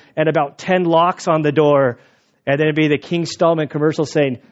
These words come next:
"You guys might not be happy about the Raiders coming to town, but we are, because they're gonna have a lot of business."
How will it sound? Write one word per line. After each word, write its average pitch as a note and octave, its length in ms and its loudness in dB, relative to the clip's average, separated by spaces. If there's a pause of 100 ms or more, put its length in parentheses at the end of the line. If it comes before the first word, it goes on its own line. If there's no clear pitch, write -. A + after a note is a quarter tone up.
(140)
"You C#3+ 180 2
guys D3+ 260 0
might C#3 200 -4
not C3+ 180 -6
be B2+ 100 -4
happy B2 320 -4
about B2+ 160 -2
the A#2+ 100 -4
Raiders B2 340 -2
coming B2 260 -4
to A#2+ 80 -2
town, C3 440 -2 (300)
but B2+ 200 -2
we C3+ 220 2
are, A#2 440 2
because A#2 340 -2
they're C#3 200 2
gonna C3+ 180 0
have C3 100 0
a C3 40 0
lot B2+ 180 2
of A2+ 80 -4
business." C#3+ 640 0